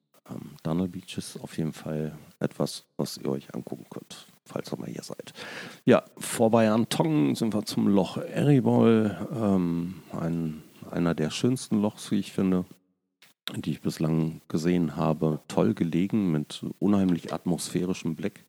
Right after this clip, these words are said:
auf das gesamte Umland.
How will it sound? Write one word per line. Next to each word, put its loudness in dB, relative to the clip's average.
auf 0
das -2
gesamte 0
Umland. 2